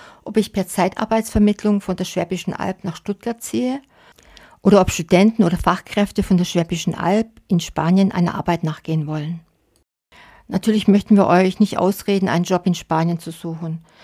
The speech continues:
Doch wer die Sicherheit liebt, sollte sich vor dem großen Spanien-Abenteuer bewusst machen, dass Spanien noch immer und trotz des Aufschwungs unter großer Arbeitslosigkeit leidet.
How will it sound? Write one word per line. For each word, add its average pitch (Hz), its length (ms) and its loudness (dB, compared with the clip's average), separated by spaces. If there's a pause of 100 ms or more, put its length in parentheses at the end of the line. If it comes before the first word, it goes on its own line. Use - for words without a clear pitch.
(140)
Doch 175 120 -4
wer 196 100 4
die 185 100 2
Sicherheit 214 500 2
liebt, 202 420 -4 (240)
sollte 196 360 0
sich 202 200 -4
vor 202 120 -2
dem 180 160 -2
großen 202 360 -2
Spanien-Abenteuer 180 920 -2
bewusst 190 460 -4
machen, 208 400 0 (440)
dass 180 140 -2
Spanien 196 540 2
noch 175 120 -2
immer 208 460 2
und 180 220 -6
trotz - 280 -6
des - 140 -10
Aufschwungs 190 600 -4
unter 180 200 -6
großer - 420 -4
Arbeitslosigkeit 165 840 -6
leidet. 156 500 -10